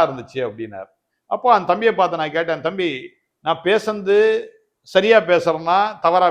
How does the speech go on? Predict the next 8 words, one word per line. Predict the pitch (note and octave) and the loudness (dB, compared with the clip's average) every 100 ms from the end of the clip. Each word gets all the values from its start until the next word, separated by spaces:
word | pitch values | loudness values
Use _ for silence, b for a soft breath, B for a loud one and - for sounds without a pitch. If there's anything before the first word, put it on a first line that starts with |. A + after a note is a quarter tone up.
| D3+ | 0
பேசுறேன்னா | D3 D3 D3 D#3+ F#3+ | -4 -4 -6 -6 -6
நீ | F3+ F#3+ | -6 -6
உண்மையை | C4 A#3+ E3 | 0 0 2
பேசுப்பா, | E3 D3+ C#3 D#3 - _ _ _ - | -4 -6 -4 -4 -4 _ _ _ -4
ஒருவேளை | F3 G3 A3 A#3 F#3 | -2 0 2 2 2
எங்கேயாவது | F#3+ G#3 A#3+ A3+ | 2 4 4 2
நான் | G3 - | -4 0
தவறா | F3 G#3+ | 0 4